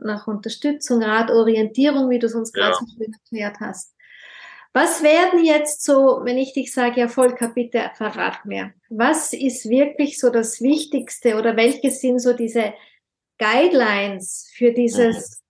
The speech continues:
Speaker 2: Mhm.
Speaker 1: gesunde, glückliche Leben jetzt aus deiner Sicht oder aus der Sicht des Ayurveda-Experten?
Speaker 2: Ja, also ein, ein, ein ganz wichtiger, elementarer Aspekt,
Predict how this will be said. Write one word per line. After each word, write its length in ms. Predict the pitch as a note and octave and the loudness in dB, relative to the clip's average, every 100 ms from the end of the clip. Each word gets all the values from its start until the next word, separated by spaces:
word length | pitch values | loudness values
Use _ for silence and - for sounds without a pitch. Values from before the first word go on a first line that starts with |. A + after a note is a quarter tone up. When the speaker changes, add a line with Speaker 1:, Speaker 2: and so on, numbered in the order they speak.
| _ | _
Speaker 2:
Mhm. 80 | A#3+ | -2
Speaker 1:
gesunde, 480 | A#3 B3 A#3+ A#3+ A#3+ | 0 0 2 2 2
glückliche 460 | A#3+ A#3+ B3 A#3+ | -2 -2 -4 0
Leben 320 | A3+ A3+ A#3+ | 2 2 2
jetzt 200 | A#3 A#3 | 0 0
aus 160 | A#3+ A#3 | -2 -2
deiner 260 | A3 A3+ A#3 | -2 0 0
Sicht 400 | A#3 A#3 - A3 | -2 -4 -4 -4
oder 220 | G#3+ G#3+ | 0 0
aus 140 | A3 | -2
der 100 | A3+ | -6
Sicht 300 | A3 A#3+ - | -4 -4 -4
des 100 | A3+ | -4
Ayurveda-Experten? 1120 | G#3+ G#3+ G#3 G#3+ G3 G3+ - G3+ G3 - G3+ - _ _ _ _ - _ | 0 2 2 0 -2 -6 -8 -8 -8 -10 -12 -16 _ _ _ _ -20 _
Speaker 2:
Ja, 400 | G#2+ F2+ F#2+ A2+ A2+ - - | 2 4 2 0 -6 -18 -4
also 320 | G2 G2+ G2 | 0 2 2
ein, 280 | F#2+ F#2+ F2 | 2 -2 -6
ein, 500 | F2 F2+ F2 E2 - _ _ - | -6 -6 -8 -10 -18 _ _ -8
ein 180 | F2+ | -6
ganz 400 | F2+ F#2+ A#2+ - | -2 -2 -2 -2
wichtiger, 680 | A#2 A#2 - A2 A2 A2 A2+ - _ _ _ _ - | -2 -2 0 2 4 4 0 -8 _ _ _ _ -4
elementarer 880 | G#2 A2 A2+ G2+ G2+ G#2 A#2+ B2+ G#2 | 0 2 2 0 0 0 2 0 0
Aspekt, 600 | A#2+ - A#2 A#2 - | -2 0 -2 -2 -10